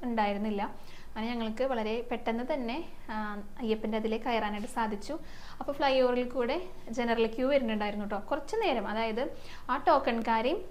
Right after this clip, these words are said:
നെയ്വിളക്കിൻ്റെയും ഭക്തരെ അകത്തേക്ക് കയറ്റി വിടുന്ന കുറച്ച് നേരം ഞങ്ങൾക്ക് വെയിറ്റ് ചെയ്യേണ്ടതായിട്ട് വന്നു. അതിനുശേഷമാണ് ഞങ്ങൾക്ക് നാലമ്പലത്തിനകത്തേക്ക് പ്രവേശിക്കാനായിട്ട് സാധിച്ചത്.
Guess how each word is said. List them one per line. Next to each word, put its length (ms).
നെയ്വിളക്കിൻ്റെയും 720
ഭക്തരെ 360
അകത്തേക്ക് 460
കയറ്റി 280
വിടുന്ന 180
കുറച്ച് 380
നേരം 260
ഞങ്ങൾക്ക് 260
വെയിറ്റ് 240
ചെയ്യേണ്ടതായിട്ട് 480
വന്നു. 240
അതിനുശേഷമാണ് 720
ഞങ്ങൾക്ക് 420
നാലമ്പലത്തിനകത്തേക്ക് 880
പ്രവേശിക്കാനായിട്ട് 760
സാധിച്ചത്. 480